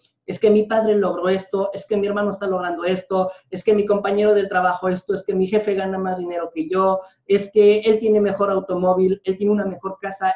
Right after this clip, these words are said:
es que ella está más delgada, es que ella se ve más joven,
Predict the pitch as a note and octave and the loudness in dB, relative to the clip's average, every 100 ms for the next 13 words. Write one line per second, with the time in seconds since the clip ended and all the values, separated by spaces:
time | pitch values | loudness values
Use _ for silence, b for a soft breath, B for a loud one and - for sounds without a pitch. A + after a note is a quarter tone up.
0 | - - A3 G#3+ G#3 - G3 F#3+ F#3 F3 | -4 -2 4 4 2 -4 -6 -4 -4 -6
1 | E3+ F#3 F#3+ F#3 F#3 F#3 G#3+ G#3 G3 F#3 | 0 0 2 0 -2 -4 -2 -2 -2 -8
2 | F3+ F3 - F#3+ F#3+ F#3+ | -6 -6 -2 -2 0 -2